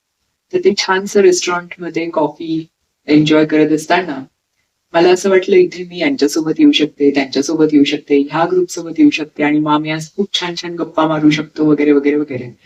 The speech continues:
आणि खुदकन माझ्या गालावरती एक छोटंसं हास्य उमटलं. तेव्हा माझ्यासोबत जे होते त्यांनी मला विचारलं, "काय झालं हसायला? मनातल्या मनात, गालातल्या गालात का हसतीयस?"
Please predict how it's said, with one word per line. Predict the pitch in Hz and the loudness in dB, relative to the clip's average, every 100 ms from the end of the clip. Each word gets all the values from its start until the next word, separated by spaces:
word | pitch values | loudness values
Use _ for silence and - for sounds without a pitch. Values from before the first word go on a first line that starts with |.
| _ _ - | _ _ -10
आणि | 180 185 208 | -4 -2 2
खुदकन | 269 - - 294 | 0 0 0 2
माझ्या | 226 170 175 - - _ - | 4 2 0 0 -6 _ -4
गालावरती | 151 151 156 170 160 156 | 0 2 4 2 2 4
एक | 156 - - | 2 -2 0
छोटंसं | 208 208 202 202 254 - | 2 2 0 -2 -4 0
हास्य | 156 - 165 | -2 2 0
उमटलं. | 151 135 131 131 127 _ _ _ _ _ | 2 -2 -8 -12 -12 _ _ _ _ _
तेव्हा | 170 160 | -2 0
माझ्यासोबत | 156 147 151 180 185 | 2 2 4 6 4
जे | 180 | 4
होते | 175 190 156 | 0 0 0
त्यांनी | 151 147 156 | -2 -2 0
मला | 170 175 | 0 -2
विचारलं, | 175 180 175 180 - | -6 -8 -6 -6 -4
"काय | 254 254 | -2 0
झालं | 226 175 | 2 2
हसायला? | 170 147 - 139 143 | 2 0 -2 -6 -6
मनातल्या | 151 151 156 170 | -6 -6 -4 -4
मनात, | 160 151 151 - | -2 -2 -2 -4
गालातल्या | 135 143 147 160 | -4 -4 -4 -4
गालात | 156 160 165 | -2 -4 -6
का | - | -2
हसतीयस?" | 214 190 - 139 131 131 | -2 -2 -6 -6 -6 -8